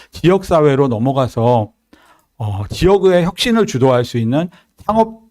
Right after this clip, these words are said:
생태계의 거점으로서 역할을 할, 하는 게 저희의 앞으로의 방향이 되겠습니다.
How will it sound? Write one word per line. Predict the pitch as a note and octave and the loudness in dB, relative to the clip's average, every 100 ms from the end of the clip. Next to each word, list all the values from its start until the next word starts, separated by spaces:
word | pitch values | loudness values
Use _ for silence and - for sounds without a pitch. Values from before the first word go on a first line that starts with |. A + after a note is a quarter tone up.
| _ | _
생태계의 | - G3 F#3+ G3+ D#3 B2 A#2+ B2 G2+ _ _ - | -8 -6 -4 -2 2 2 2 0 -2 _ _ -6
거점으로서 | - D3 G#3+ F#3+ D3 - A#2+ | -4 0 0 0 -2 -4 -4
역할을 | A2+ - C#3+ C3+ | -4 -2 -2 0
할, | C#3 - - | -4 -8 -10
하는 | - E3+ C#3 | -2 0 0
게 | C3+ B2 | 0 0
저희의 | A#2 B2+ C3 C3 C3 C3+ _ _ | 0 2 2 2 -2 -6 _ _
앞으로의 | A#2 - D3+ C#3+ C#3 C3+ C3+ | -14 -4 2 4 4 2 -2
방향이 | - B2+ C#3+ C#3 C3+ | 0 2 4 4 2
되겠습니다. | B2+ A2 A2+ - G#2+ G#2+ | 2 0 -2 -4 -6 -6